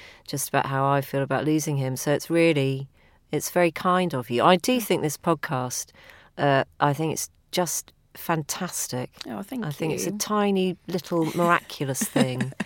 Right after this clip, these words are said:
Speaker 1: and you do it very well.
Speaker 2: Oh, thank you. My mum always jokes my dad would be so pleased I'm still talking about him. <laughs> That's what I was, oh, God.
Speaker 1: Well, but that is the legacy, do you know what?
Speaker 2: Yeah.
Speaker 1: And it needs to be, sometimes it needs to be in chat. You know, I know lots of people
Speaker 2: Yeah.
Speaker 1: have got statues and portraits and all that kind of stuff, but
Speaker 2: Yeah.
Speaker 1: there's nothing like just shooting the breeze about somebody's life.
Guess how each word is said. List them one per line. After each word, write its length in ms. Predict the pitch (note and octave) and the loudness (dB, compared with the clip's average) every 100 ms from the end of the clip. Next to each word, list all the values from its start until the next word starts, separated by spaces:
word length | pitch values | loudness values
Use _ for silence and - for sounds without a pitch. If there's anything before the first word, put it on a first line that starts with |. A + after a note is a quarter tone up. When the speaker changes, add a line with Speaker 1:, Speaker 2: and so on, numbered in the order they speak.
| - - - - | -8 -6 -4 -2
Speaker 1:
and 120 | E3+ F3 | 0 0
you 60 | |
do 100 | E3+ | 2
it 160 | F#3 - | 0 0
very 220 | - F3 | -2 -2
well. 380 | F3 F#3 F3+ C#3+ | 0 -2 -2 0
Speaker 2:
Oh, 320 | G3 G3 G3 | 2 4 2
thank 340 | A3 A3 G3 - | 0 0 0 -2
you. 140 | E3+ | 0
My 140 | F3 G3+ | 2 4
mum 180 | F#3+ | 2
always 140 | E3+ E3 | 0 -2
jokes 280 | E3 G#2+ - | -2 -4 -4
my 100 | D#3+ | -4
dad 140 | E3 | -4
would 60 | D#3 | -4
be 140 | E3 D#3+ - | -6 -8 -6
so 420 | - - F3+ D3+ | -4 0 0 0
pleased 360 | D#3 F3+ D#3+ D#3 | 0 -2 -2 -2
I'm 80 | D#3 | -2
still 180 | D#3+ | -2
talking 260 | E3 E3+ D#3+ | -2 -2 -2
about 140 | - - | 0 2
him. 80 | |
<laughs> 760 | A3+ - C#4+ C4+ - F4 - F4+ - - - | 4 6 6 6 6 6 6 0 0 -6 4
That's 240 | D4+ - C4+ | 4 6 6
what 240 | B3 F#4+ | 8 8
I 40 | A3+ | 8
was, 80 | A4 - - - - - - | 4 4 2 0 0 -2 6
oh, 340 | D#4+ F4 - | 8 8 6
God. 80 | A3 | 8
Speaker 1:
Well, 400 | D4+ C#4+ - B3+ | 10 12 12 10
but 160 | C4+ C4+ | 8 8
that 200 | C#4 B3 | 8 10
is 180 | C#4 - | 6 6
the 100 | C4+ | 6
legacy, 640 | C4 A#3+ - G3 G3+ G3 | 6 4 4 4 6 2
do 140 | G#3 A3 | 0 6
you 40 | F#3 | 10
know 40 | |
what? 260 | F3 G#3+ E3 | 10 10 8
Speaker 2:
Yeah. 60 | |
Speaker 1:
And 80 | G#3+ | 6
it 100 | G#3+ | 6
needs 300 | A3+ A#3 - | 6 4 2
to 120 | G#3+ | -2
be, 120 | F3 | -2
sometimes 460 | E3+ A3+ G#3 G3+ F#3+ | 2 2 4 4 4
it 80 | F3 | 4
needs 180 | G#3 G3 | 4 4
to 60 | |
be 80 | F#3+ | 0
in 60 | E3+ | 2
chat. 340 | - E3 - | 2 4 4
You 100 | F3 | 2
know, 80 | E3+ | 2
I 60 | F3 | 4
know 140 | F#3 | 4
lots 160 | F#3 F3+ | 2 0
of 60 | |
people 140 | E3+ D#3+ | 0 -2
Speaker 2:
Yeah. 40 | |
Speaker 1:
have 100 | E3+ | -2
got 140 | E3+ - | -2 -4
statues 680 | - E3 - - D#3 D3 D#3 | -2 -2 -2 -2 -2 -2 -2
and 120 | D#3 | -2
portraits 600 | F3+ D#3+ - D3+ D3 - | 0 0 0 -2 -2 -2
and 80 | D#3 | -2
all 60 | |
that 120 | D3+ - | -2 -2
kind 120 | D#3+ | -4
of 60 | D3 | -4
stuff, 240 | - D3 | -2 -2
but 80 | C4+ | 0
Speaker 2:
Yeah. 60 | |
Speaker 1:
there's 440 | C#4 C4+ F#3+ F#3+ G3 | 2 4 4 6 6
nothing 340 | F#3 - E3 | 4 2 -2
like 260 | D#3 D3 - | 2 0 0
just 220 | C#3+ C#3 | -4 -4
shooting 300 | - C#3+ - | -2 -4 -4
the 80 | C3 | -6
breeze 320 | C#3 C3 C3 | -2 -4 -4
about 240 | - B2+ | -6 -6
somebody's 440 | - C3+ C3 C3 B2+ | -4 -6 -4 -6 -4
life. 280 | C3 C3 | -6 -6